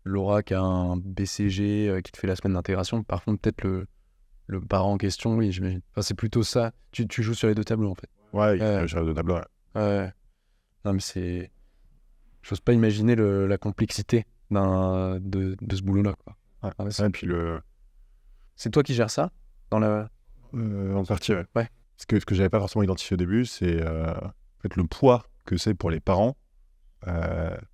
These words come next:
Speaker 2: et l-, l'implication qu'ils ont dans l'orientation de leur enfant. C'est, c'est un peu moins le cas en master, mais en bachelor, mais c'est, c'est hyper important et c'est une charge mentale pour les parents. Et ils sentent vraiment que c'est leur responsabilité,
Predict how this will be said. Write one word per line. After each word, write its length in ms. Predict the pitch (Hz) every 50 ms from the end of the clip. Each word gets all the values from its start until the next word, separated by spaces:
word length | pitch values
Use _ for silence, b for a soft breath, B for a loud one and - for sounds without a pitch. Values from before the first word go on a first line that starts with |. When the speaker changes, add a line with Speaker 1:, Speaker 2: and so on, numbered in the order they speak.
| - - _
Speaker 2:
et 120 | 87 90 87
l-, 160 | - - - -
l'implication 560 | 98 104 98 - 107 98 107 98 90 107 98
qu'ils 180 | - - 95 101
ont 220 | 117 127 131 123
dans 260 | 104 95 90 87 87
l'orientation 520 | 87 85 90 90 92 92 - 92 - 107 101
de 40 | 95
leur 120 | 87 82
enfant. 260 | 87 87 - - 92 - _ _ _ _ _ _ _ _ _ _
C'est, 240 | - - 104 95 85
c'est 140 | - - 110
un 80 | 107 104
peu 80 | 113
moins 120 | 127 123 120
le 60 | 113
cas 100 | - 120
en 100 | 113 107
master, 440 | 101 95 - - 117 151 - - _ _ _ _ _ _ _ _ _ _ _ _
mais 120 | 92 87
en 100 | 80 80
bachelor, 440 | 82 90 95 90 - - 117 120 107
mais 120 | 90 85
c'est, 180 | 82 - - 87 -
c'est 200 | - - - - - -
hyper 240 | 95 - - 95 90
important 420 | 87 - 90 - - 113 123 - -
et 80 | - 85
c'est 160 | - - -
une 160 | 82 82 80
charge 320 | 76 - - - 120 101 101
mentale 300 | 104 101 - 104 92 87
pour 100 | - 87
les 120 | 82 82
parents. 320 | - 92 90 104 120 151 - _ _ - - - _ _ _ _ _ -
Et 80 | - 82
ils 120 | 85 85
sentent 200 | - - 113 117
vraiment 260 | 98 98 95 98 107 107
que 80 | -
c'est 120 | - - 85
leur 160 | 85 95 92
responsabilité, 800 | 101 101 - - 95 82 95 87 85 87 87 - 110 113 123